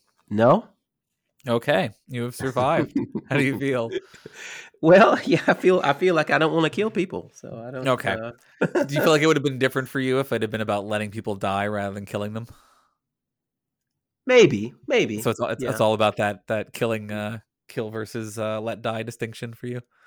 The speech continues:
Speaker 1: I guess so. I mean, anytime y-, you're asking me, like, uh, just,
Speaker 2: Uh-huh.
Speaker 1: like, one, uh, like, uh, one versus one, I mean, I, I'm
Speaker 2: Mm-hmm.
Speaker 1: always in favor of not killing. I mean,
Speaker 2: Okay.
Speaker 1: so, yeah.
Speaker 2: That is the tricky part with the, the round two, is there are, like, slight, lots of different reasons that people could have different, um,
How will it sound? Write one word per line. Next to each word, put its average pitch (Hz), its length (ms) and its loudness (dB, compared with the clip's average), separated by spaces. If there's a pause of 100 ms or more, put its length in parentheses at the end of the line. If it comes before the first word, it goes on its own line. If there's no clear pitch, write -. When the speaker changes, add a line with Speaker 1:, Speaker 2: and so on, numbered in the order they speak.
(640)
Speaker 1:
I 170 100 2
guess 160 260 2
so. 131 140 0
I 131 80 4
mean, 165 160 6
anytime 190 460 6
y-, 151 180 0
you're 143 240 2
asking 135 300 4
me, 123 200 2
like, 117 360 0
uh, 110 420 -2
just, 127 260 -6
Speaker 2:
Uh-huh. 113 80 2
Speaker 1:
like, 117 140 4
one, 131 320 0
uh, 131 180 0
like, 127 280 2
uh, 113 240 2
one 139 400 2
versus 123 380 -2
one, 117 360 0
I 113 60 -10
mean, 113 160 -2
I, 117 80 0
I'm - 100 0
Speaker 2:
Mm-hmm. 123 80 2
Speaker 1:
always 123 220 2
in 120 80 -4
favor 120 260 -2
of 110 100 -6
not 113 200 -4
killing. 104 400 -12
I - 20 -20
mean, 107 240 -16 (220)
Speaker 2:
Okay. 120 280 -2 (360)
Speaker 1:
so, 104 300 -10
yeah. 104 240 -8 (440)
Speaker 2:
That 170 100 4
is 156 80 2
the 147 80 0
tricky 123 280 -4
part 110 240 0
with 113 100 -8
the, 113 180 -4
the 120 140 -2
round 104 380 -4
two, 107 240 -4
is 101 120 -6
there 110 200 -4
are, 110 60 -6
like, 117 340 -4 (120)
slight, - 360 -2
lots 147 240 2
of 139 60 -6
different 131 280 -6
reasons 110 640 -10
that 104 120 -8
people 104 220 -10
could 104 140 -8
have 101 160 -6
different, 104 440 -8
um, 101 460 -8